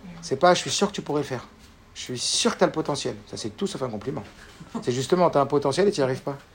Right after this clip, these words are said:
Le compliment, c'est valider l'acquis. En hébreu, le compliment, ça se dit, écoutez bien, mesdames, idoud. Ain, yud, dalet, vav, dalet.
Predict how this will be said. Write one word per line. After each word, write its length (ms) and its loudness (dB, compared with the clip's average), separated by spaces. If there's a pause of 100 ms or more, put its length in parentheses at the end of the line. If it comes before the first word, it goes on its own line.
(840)
Le 160 6
compliment, 720 2
c'est 200 -2
valider 560 8
l'acquis. 580 0 (960)
En 160 6
hébreu, 320 8
le 100 4
compliment, 500 2
ça 160 2
se 100 0
dit, 160 2
écoutez 320 0
bien, 200 0
mesdames, 360 4 (640)
idoud. 440 0 (240)
Ain, 380 6 (120)
yud, 420 -2
dalet, 340 2
vav, 260 2
dalet. 320 0